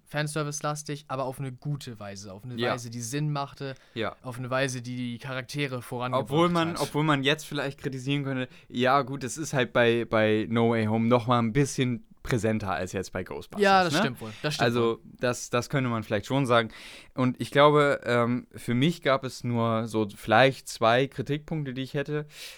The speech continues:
Speaker 2: Ähm, der eine, das waren so an ein, zwei Stellen so Dialoge, die relativ, ja, nichtssagend wirken.
Speaker 1: Mhm.
Speaker 2: Also, die ich ein bisschen, ich sag das immer, aber es ist halt auch manchmal so, äh, platt wirken.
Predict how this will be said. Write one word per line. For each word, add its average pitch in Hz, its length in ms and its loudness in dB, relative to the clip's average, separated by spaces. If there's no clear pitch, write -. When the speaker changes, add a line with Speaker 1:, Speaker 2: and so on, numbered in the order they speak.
Speaker 2:
Ähm, 117 520 2
der 117 180 -2
eine, 120 260 2
das 113 220 -2
waren 117 220 2
so 110 140 -2
an 110 220 -2
ein, 139 380 2
zwei 120 400 4
Stellen 123 500 2
so 110 120 -2
Dialoge, 110 560 2
die 107 180 -2
relativ, 113 960 -2
ja, 90 180 -10
nichtssagend 160 800 -2
wirken. 160 480 -2
Speaker 1:
Mhm. 135 300 -6
Speaker 2:
Also, 107 180 0
die 110 160 -4
ich 110 80 -8
ein 117 80 -4
bisschen, 113 380 -2
ich - 100 -20
sag 110 160 -8
das 98 160 -6
immer, 151 300 4
aber 101 320 2
es 107 100 -6
ist 190 160 -4
halt 107 160 6
auch 98 120 0
manchmal 104 340 -2
so, 110 200 2
äh, 107 120 -2
platt - 420 -6
wirken. 175 500 -2